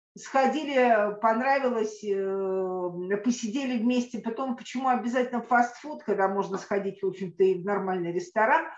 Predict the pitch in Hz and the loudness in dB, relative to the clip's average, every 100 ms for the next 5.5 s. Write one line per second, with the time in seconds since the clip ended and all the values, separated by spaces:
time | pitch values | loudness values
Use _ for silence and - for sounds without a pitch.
0 | - - - - 202 220 277 269 - _ | -18 -20 -20 -10 -4 0 0 -2 -8 _
1 | - 277 302 302 311 302 302 - 214 320 | 6 6 6 2 2 0 -2 -10 -4 -4
2 | - - 349 359 330 311 240 320 311 285 | -4 0 2 2 2 -2 0 2 4 4
3 | - 247 247 247 247 240 233 226 220 254 | 0 -2 0 -2 -2 -2 -2 -2 0 0
4 | 262 - 330 330 277 254 233 226 214 202 | 0 0 0 0 4 6 6 4 0 -2
5 | 190 185 185 175 165 | -2 -4 -4 -6 -10